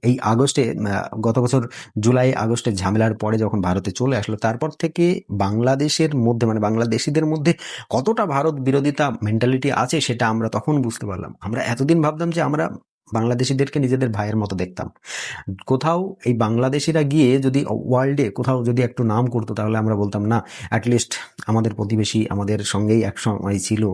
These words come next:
সেই বাংলাদেশ আজকে এই জায়গায় গেলে এই কাজটা করে আসলো, তো এতে আমাদেরও একটু গর্ব।" তো এইরকম আমরা চিন্তা ভাবনা করতাম। এই যে ডক্টর মোহাম্মদ ইউনূস যখন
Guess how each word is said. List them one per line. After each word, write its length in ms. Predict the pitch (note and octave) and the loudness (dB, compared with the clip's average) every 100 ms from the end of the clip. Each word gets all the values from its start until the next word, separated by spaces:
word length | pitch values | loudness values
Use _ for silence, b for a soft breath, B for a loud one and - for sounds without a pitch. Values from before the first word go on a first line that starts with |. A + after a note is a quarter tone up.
| A2 B B - | -4 B B 0
সেই 160 | B2 | 0
বাংলাদেশ 560 | G#2 G#2 A2+ A2+ A#2 A2 | 0 0 0 2 0 0
আজকে 280 | G2 G2 G#2 | -2 0 0
এই 180 | G2 | 0
জায়গায় 260 | G2 G2+ F#2+ | 0 0 0
গেলে 200 | F#2+ F#2 | 0 -2
এই 220 | F#2 G#2+ | 0 0
কাজটা 320 | - F2+ F2+ | 0 -2 -2
করে 240 | F#2 F#2+ F2+ | -4 -2 -2
আসলো, 280 | F2+ F2+ F2+ | -2 -6 -4
তো 200 | G2+ - | -4 -4
এতে 240 | G2+ G#2 | -4 -2
আমাদেরও 380 | F#2+ A2+ B2 B2 | 0 0 2 0
একটু 200 | A2 G#2 | 0 -2
গর্ব।" 440 | F#2+ F#2+ F#2 F2 - b _ _ | 0 0 -2 -6 -14 b _ _
তো 60 | G3 | 0
এইরকম 420 | F3+ G#3 A#3 A3+ | 2 2 2 2
আমরা 180 | G3+ F#3+ | 2 0
চিন্তা 260 | F3 D3+ | -2 0
ভাবনা 180 | C3 A#2 | 0 -2
করতাম। 320 | G#2 F#2 G2 | -4 -4 -2
এই 120 | E3 G#3 | 0 2
যে 140 | A3 | 2
ডক্টর 280 | E3+ D#3+ E3 | 2 0 0
মোহাম্মদ 320 | D#3+ D#3 D3+ | 2 2 2
ইউনূস 320 | D3+ D#3+ C#3+ | 2 2 2
যখন 220 | D3+ D3+ | 0 0